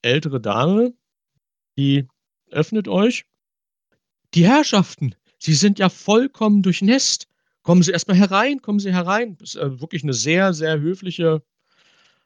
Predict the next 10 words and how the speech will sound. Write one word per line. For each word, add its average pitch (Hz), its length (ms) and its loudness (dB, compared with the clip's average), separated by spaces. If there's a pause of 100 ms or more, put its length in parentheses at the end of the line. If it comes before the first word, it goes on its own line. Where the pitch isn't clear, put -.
(120)
äh, 131 400 2 (680)
ältere 143 360 -6
Dame 190 500 2 (1120)
mit - 120 -14
einem 123 160 -6
Häubchen 156 400 0
gekleidet, 147 640 -4
ein 135 60 -18
schwarzes 123 520 -8
Kleid. 139 640 -6